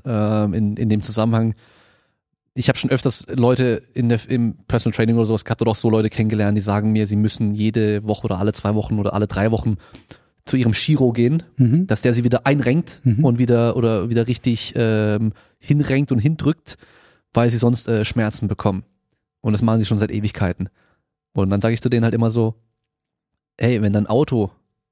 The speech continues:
Speaker 1: wenn du jetzt, äh, liegen bleibst im Auto und du gehst zum Autohaus, äh, zur, zur Werkstatt und die reparieren dein Auto und die nächste Woche bleibst du wieder liegen,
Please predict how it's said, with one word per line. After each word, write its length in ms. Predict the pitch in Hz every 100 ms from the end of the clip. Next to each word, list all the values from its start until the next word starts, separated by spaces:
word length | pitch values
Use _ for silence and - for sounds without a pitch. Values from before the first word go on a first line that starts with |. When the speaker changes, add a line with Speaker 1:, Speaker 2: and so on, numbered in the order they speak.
| _
Speaker 1:
wenn 120 | 110
du 60 | 104
jetzt, 200 | 104 -
äh, 560 | 107 107 101 98 - 113
liegen 220 | 120 135
bleibst 220 | 120 -
im 100 | 101
Auto 240 | 104 113
und 80 | 95
du 80 | 101
gehst 280 | 110 110 -
zum 220 | 113 104
Autohaus, 640 | 104 110 107 92 98 - -
äh, 240 | - 101 101
zur, 300 | - 101 98
zur 160 | 104
Werkstatt 400 | 110 - 101 - _ _ _ _ _ _ _ -
und 80 |
die 60 | 110
reparieren 320 | 110 113 127
dein 100 | 127
Auto 360 | 110 107 98 90 _ _ _ _
und 100 | 120
die 60 | 110
nächste 240 | 113 -
Woche 140 | 113 110
bleibst 240 | 117 -
du 40 |
wieder 140 | 117 123
liegen, 280 | 113 98